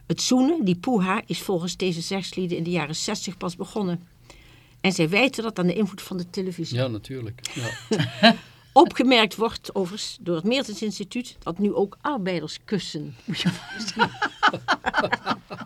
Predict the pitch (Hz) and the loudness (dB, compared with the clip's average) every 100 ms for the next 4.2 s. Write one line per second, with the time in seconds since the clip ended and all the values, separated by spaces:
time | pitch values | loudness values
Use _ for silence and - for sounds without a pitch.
0 | 269 349 320 214 185 294 269 247 214 240 | -10 -8 -4 -2 4 4 6 4 4 4
1 | 185 208 208 190 247 240 240 - - 160 | 4 6 8 8 6 0 0 0 -2 0
2 | 196 175 170 180 294 254 - 135 147 - | 0 0 -2 4 4 4 -2 -4 -4 -6
3 | - - 170 156 160 165 156 170 143 165 | -10 -6 -4 -4 -4 -4 -4 -6 -6 -6
4 | 226 - | -10 -12